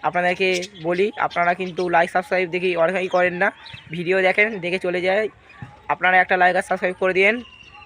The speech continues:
তাহলে আপনাদের কাছে পরবর্তী ভিডিও আপনাদের কাছে পৌঁছে যাবে। আপনারা সবাই ভালো থাকেন। ভিডিওটি কেমন হয়েছে আপনারা নিশ্চয়ই কমেন্ট করে বলবেন।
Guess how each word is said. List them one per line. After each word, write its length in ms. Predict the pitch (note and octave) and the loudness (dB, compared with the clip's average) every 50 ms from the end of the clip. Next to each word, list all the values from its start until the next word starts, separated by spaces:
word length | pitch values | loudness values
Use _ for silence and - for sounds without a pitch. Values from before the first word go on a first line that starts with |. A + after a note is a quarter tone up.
| - - | -20 -14
তাহলে 180 | - - E3+ F3 F3 | -6 0 2 4 4
আপনাদের 280 | E3+ - F3+ F3+ F#3+ D#3+ - | 2 2 0 -2 0 2 2
কাছে 180 | F3+ F#3 - F#3+ F#3 F#3 - - - - | 0 2 2 0 0 -2 -4 -10 -8 -2
পরবর্তী 340 | F3+ F3+ F3 F3+ F3+ F3 - F#3+ E3 G3 | 2 2 2 2 0 0 -2 -2 0 -2
ভিডিও 180 | F#3 E3+ F#3+ G3 F#3+ | -2 2 2 2 2
আপনাদের 200 | F#3 G3+ F#3+ F#3 | 2 0 -2 -2
কাছে 120 | F3+ F3+ F#3 - | -4 -4 -4 -6
পৌঁছে 240 | F#3+ F3+ E3+ - F#3 F#3+ | -8 -8 -6 -2 0 0
যাবে। 160 | F#3 F3 G3+ A#3 B3+ - _ _ _ - - - _ - - _ - - - - _ _ - D#3+ | 2 2 2 0 -2 -4 _ _ _ -20 -20 -20 _ -20 -20 _ -20 -20 -20 -20 _ _ -2 -2
আপনারা 220 | E3 - F#3 F#3 F#3+ | -2 0 -2 -2 0
সবাই 140 | - F#3+ F#3 F#3+ F#3+ | 0 0 0 2 2
ভালো 120 | F3 F3+ F#3 G3+ | 2 2 2 0
থাকেন। 240 | G#3 F3+ G3+ A3 A#3 - - - - - _ - - - - - - - - | 0 0 2 0 0 -2 -6 -20 -20 -20 _ -20 -20 -20 -20 -20 -20 -16 -10
ভিডিওটি 260 | - F#3 F3+ F#3+ F#3 F#3+ | -6 -4 -2 -2 -2 0
কেমন 160 | G3 F#3+ F#3+ F#3+ | 2 2 2 2
হয়েছে 160 | F#3+ F#3+ - F3+ | 0 2 0 0
আপনারা 220 | D#3+ - - F#3 F#3 F#3 | 0 0 -2 -2 -2 -2
নিশ্চয়ই 220 | F3+ F3 - F#3+ F#3 | -4 -4 -6 -6 -4
কমেন্ট 160 | - F3+ F3 E3 | -4 -4 -4 -4
করে 100 | F3+ F3 E3+ | -4 -4 -2
বলবেন। 220 | F3 E3+ E3+ G3 | -4 -2 -2 -4